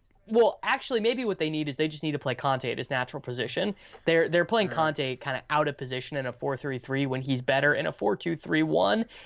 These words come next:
Speaker 1: And, uh, so maybe, maybe actually instead of Jorginho with a better defensive player, you just play Mason Mount at the ten and then get another, uh, D M, you know, to play next to Conte.
Speaker 2: Yeah. And,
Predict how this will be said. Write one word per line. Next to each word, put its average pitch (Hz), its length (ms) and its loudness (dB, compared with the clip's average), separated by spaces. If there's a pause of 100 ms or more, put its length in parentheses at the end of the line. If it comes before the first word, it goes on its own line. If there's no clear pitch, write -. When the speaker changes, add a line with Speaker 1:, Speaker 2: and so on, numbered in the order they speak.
(120)
Speaker 1:
And, 139 440 2
uh, 135 120 4
so 160 160 -2
maybe, 180 380 4
maybe 190 340 0
actually 151 380 -2
instead 143 180 -8
of 135 100 -8
Jorginho 139 440 -4
with 131 100 -4
a 131 60 -4
better 131 220 2
defensive 151 440 -2
player, 131 440 0 (220)
you 185 100 2
just 156 160 2
play 151 160 2
Mason 135 380 -2
Mount 135 360 0
at 131 300 -2
the 127 80 -10
ten 135 560 0 (320)
and 139 260 0
then 135 100 -2
get 139 140 0
another, 139 600 0 (100)
uh, 135 200 2
D 135 300 -4
M, 143 240 -4
you 185 80 -2
know, 190 220 2
to - 180 -4
play 127 240 0
next 120 300 -6
to 147 120 -8
Conte. - 460 -6 (240)
Speaker 2:
Yeah. 147 240 0 (280)
And, 170 220 -6